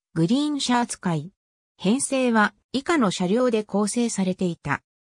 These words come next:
うちは、九番号。登場時の塗装は、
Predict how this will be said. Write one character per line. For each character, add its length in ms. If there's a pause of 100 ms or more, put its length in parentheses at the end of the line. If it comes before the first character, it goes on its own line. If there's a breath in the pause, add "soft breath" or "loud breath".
(180)
う 100
ち 220
は、 180 (240)
九 240
番 220
号。 400 (520)
登 220
場 220
時 120
の 140
塗 140
装 260
は、 180